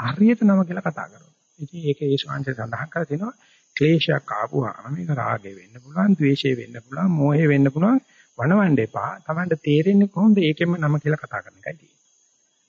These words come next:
ඕනම ක්ලේශයක් සත්‍යයට බයයි. ඒකට උපමාවක් විදිහට කියනවා අපේ ගෙවල් දොරවල් වල එකතු වෙලා තියෙන කුණු, දී මුල්ලේ කුණු කියලා කියන්නේ. එහෙම නැත්නම් අපි කියනවා මේ ගෙවත්තෙන් ගන්න මේ තනකොළ වලින්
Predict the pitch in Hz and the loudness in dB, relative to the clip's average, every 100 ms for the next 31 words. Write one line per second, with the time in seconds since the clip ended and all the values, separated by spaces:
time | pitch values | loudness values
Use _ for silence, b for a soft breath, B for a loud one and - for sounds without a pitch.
0 | _ _ _ _ _ _ _ 175 214 233 | _ _ _ _ _ _ _ 0 2 4
1 | 254 277 269 233 190 165 - 185 - - | 4 6 6 4 4 2 2 -2 -2 -8
2 | 135 - 123 - 80 - _ _ _ _ | -8 -4 -6 -6 -10 -14 _ _ _ _
3 | _ _ _ _ _ _ _ _ _ _ | _ _ _ _ _ _ _ _ _ _
4 | _ _ _ _ _ - 135 139 139 131 | _ _ _ _ _ -4 -2 0 0 -2
5 | 127 - 127 127 120 - 123 160 175 160 | -2 -4 -8 -8 -10 -10 -10 -10 -10 -4
6 | 143 135 131 127 120 127 123 - _ 127 | -2 -2 -2 -4 -4 -2 -4 -6 _ -8
7 | 127 - 131 - - 131 185 _ b b | -8 -6 -10 -10 -6 -4 -4 _ b b
8 | b b b b b 123 117 131 131 127 | b b b b b -6 0 4 4 2
9 | 135 131 127 135 139 - 156 156 - - | 2 2 2 2 -2 -2 -4 -4 -8 -10
10 | 113 117 113 123 113 113 - 113 117 117 | -8 -8 -10 -8 -10 -10 -14 -14 -12 -12
11 | 110 117 123 123 139 131 123 131 127 120 | -10 -4 -4 -2 -2 0 0 0 -2 -6
12 | 117 123 _ _ _ - 117 120 123 113 | -14 -20 _ _ _ -6 -4 -2 -2 -2
13 | 107 131 | -2 -4